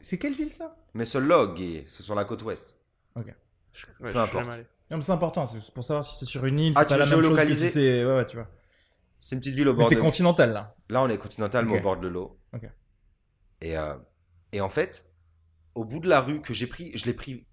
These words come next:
Speaker 2: trente ans de ma vie. Toute la... En fait, toute la ville, ils la prennent à l'envers, cette route, parce que pour sortir de la ville, sinon, faut faire le tour, en fait. Et du coup, moi, je me dis, vas-y, je coupe comme tout le monde. Et en fait,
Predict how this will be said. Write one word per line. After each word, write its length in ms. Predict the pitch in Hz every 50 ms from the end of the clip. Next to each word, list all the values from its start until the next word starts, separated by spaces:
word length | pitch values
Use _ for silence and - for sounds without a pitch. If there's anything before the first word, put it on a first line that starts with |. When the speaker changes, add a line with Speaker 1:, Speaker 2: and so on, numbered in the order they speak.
| _ _
Speaker 2:
trente 300 | - - - 135 127 -
ans 80 | 117 104
de 40 | 101
ma 120 | 95 90
vie. 160 | 90 98 104 - - - - - _ _
Toute 180 | - 143 139 143
la... 160 | 135 117 104 107 - - - -
En 80 | - 143
fait, 160 | - 226 220
toute 180 | - 220 -
la 120 | 190 190 165
ville, 200 | 156 170 185 165 -
ils 120 | 135 127 120
la 80 | 120
prennent 240 | 117 - - 135 127
à 40 | 123
l'envers, 240 | 123 123 120 139 135
cette 200 | - 127 113 -
route, 280 | 143 151 180 - -
parce 160 | - 120 110 -
que 200 | - 123 113 - - - _ _
pour 140 | - 123 117
sortir 340 | - - 156 - - 170 156
de 40 | 147
la 120 | 143 139
ville, 180 | 139 170 202 196
sinon, 220 | - 143 151 165
faut 80 | 156 -
faire 160 | 117 131 120
le 120 | 123 123 120
tour, 240 | - - 143 101 90
en 60 | 87
fait. 280 | - - - - _ _ _ _ _ _
Et 80 | - 90
du 80 | 95
coup, 80 | - 160
moi, 160 | 160 139 110
je 120 | 95 90 90
me 120 | 87 82
dis, 100 | 90 113
vas-y, 140 | 120 107 107
je 120 | 110 95 90
coupe 240 | - - 147 143 -
comme 140 | - 95 90
tout 100 | - 85
le 60 | 80
monde. 100 | 73 - _ _ _ _ _ _ _ _ _ _ _ _ _ _ _ _ _ _ _ _ _ _ _ _ _ _ _ _ -
Et 100 | 101 95
en 100 | 92 92
fait, 400 | - - - - - - _